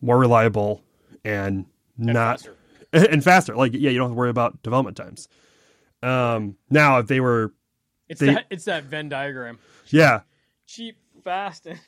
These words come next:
Speaker 1: Yeah, like, and SpaceX has all of it. Now,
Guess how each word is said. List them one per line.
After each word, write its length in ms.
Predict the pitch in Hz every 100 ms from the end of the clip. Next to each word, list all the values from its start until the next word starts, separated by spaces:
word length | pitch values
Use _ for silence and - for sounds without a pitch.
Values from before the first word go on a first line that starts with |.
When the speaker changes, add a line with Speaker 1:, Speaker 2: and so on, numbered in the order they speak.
| _ _ _ _ -
Speaker 1:
Yeah, 260 | 156 139 117
like, 200 | 120 -
and 80 | 143
SpaceX 280 | - 165 156
has 100 | 131
all 140 | 147
of 60 | 135
it. 100 | 113
Now, 360 | 147 147 135